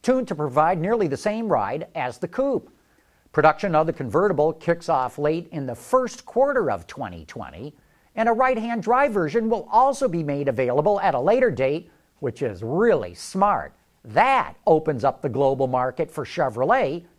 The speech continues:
to sell more Corvettes. The convertible is priced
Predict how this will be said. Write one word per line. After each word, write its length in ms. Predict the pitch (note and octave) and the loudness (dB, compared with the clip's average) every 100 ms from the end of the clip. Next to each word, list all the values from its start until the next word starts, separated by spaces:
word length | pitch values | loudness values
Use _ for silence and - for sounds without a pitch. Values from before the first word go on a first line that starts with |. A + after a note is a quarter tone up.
| _ | _
to 100 | C4 | -4
sell 380 | - F3+ A#2+ D3 | 0 2 2 0
more 240 | B2+ B2 | 0 0
Corvettes. 760 | - F3 D#3 G#3+ B3 B2+ - - _ _ _ - | 2 2 4 2 0 -2 -8 -20 _ _ _ -6
The 80 | |
convertible 640 | D#3+ F#3+ G3 C#4+ A3+ B2+ A#2+ | 0 2 2 2 2 0 -2
is 140 | A2 | -8
priced 540 | - A#3+ F#3+ D#3 - | -6 -4 -4 -6 -14